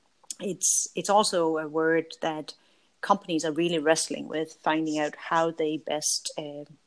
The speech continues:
build an understanding around and, and also, uh, start to see measurable impact on their food safety and quality. So it's a, it's a really exciting time to be in this part of our,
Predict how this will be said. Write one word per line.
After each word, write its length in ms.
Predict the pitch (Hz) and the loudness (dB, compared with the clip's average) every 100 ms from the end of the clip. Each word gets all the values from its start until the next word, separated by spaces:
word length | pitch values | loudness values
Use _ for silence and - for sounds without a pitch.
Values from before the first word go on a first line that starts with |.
| _ _ - | _ _ -4
build 160 | 165 | -2
an 100 | 156 | 0
understanding 580 | 156 147 - 165 175 208 | 0 0 2 2 2 2
around 380 | 220 214 226 233 - | 4 6 6 4 2
and, 260 | 165 151 - | -2 -2 -4
and 160 | 156 147 | -4 -2
also, 500 | 151 - 151 147 151 _ | -2 -2 -2 -2 -6 _
uh, 60 | 156 151 | -20 -10
start 260 | - - | -6 -4
to 100 | - | -4
see 280 | 160 156 156 - - - - - | -4 -4 -6 -8 -20 -20 -18 0
measurable 460 | 165 180 165 165 151 | 4 6 4 2 2
impact 480 | 156 156 156 - | 2 -2 -4 -8
on 140 | - - | -8 -8
their 100 | - | -10
food 220 | - 175 | -10 -10
safety 280 | - 143 - | -8 -8 -10
and 80 | - | -10
quality. 380 | - 156 - | -8 -6 -6
So 140 | 151 190 | 2 6
it's 240 | 180 180 - | 6 4 -2
a, 220 | 160 147 - | 0 -2 0
it's 200 | 185 180 | 0 2
a 100 | 143 - | -2 0
really 300 | 165 160 156 | 2 4 4
exciting 500 | 151 - - 156 156 | 0 -2 -6 -4 -4
time 320 | 147 - - 151 | -6 -8 -10 -12
to 100 | - | -8
be 160 | 151 147 | -6 -4
in 140 | 147 | -4
this 140 | 143 | -6
part 300 | - - 151 | -6 -4 -6
of 100 | 151 | -4
our, 200 | 147 147 | -6 -6